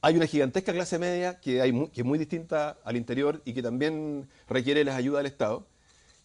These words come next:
Eh, y eso hace que focalizar los recursos en, eh, ese catorce coma cuatro por ciento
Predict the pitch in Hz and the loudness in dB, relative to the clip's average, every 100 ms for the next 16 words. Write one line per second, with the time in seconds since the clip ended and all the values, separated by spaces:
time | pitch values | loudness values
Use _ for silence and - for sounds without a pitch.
0 | - 120 117 123 190 214 196 185 185 165 | -4 0 2 6 6 6 2 2 0 2
1 | 170 - 143 131 127 180 185 175 147 139 | -2 -2 0 0 2 0 0 -2 -4 0
2 | 190 143 127 117 - 123 127 127 117 117 | 0 0 -2 -2 -2 0 0 0 -2 -6
3 | _ 151 175 139 151 156 151 135 143 156 | _ -2 0 2 0 0 -2 0 0 0
4 | 139 - 151 101 101 | -2 0 -2 -2 -6